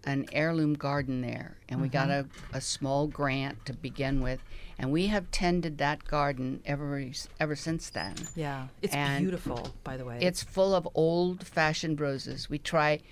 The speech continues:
Speaker 1: my rule of thumb when we started there was, "I will not put anything in this garden that would not have been in my grandmother's garden."
Speaker 2: Wow.
Speaker 1: So we have old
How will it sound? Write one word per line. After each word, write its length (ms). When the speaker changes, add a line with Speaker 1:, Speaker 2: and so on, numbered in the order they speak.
Speaker 1:
my 140
rule 380
of 100
thumb 340
when 140
we 140
started 520
there 280
was, 340
"I 120
will 160
not 260
put 120
anything 360
in 80
this 180
garden 460
that 100
would 180
not 200
have 140
been 180
in 120
my 200
grandmother's 720
garden." 580
Speaker 2:
Wow. 680
Speaker 1:
So 360
we 220
have 520
old 460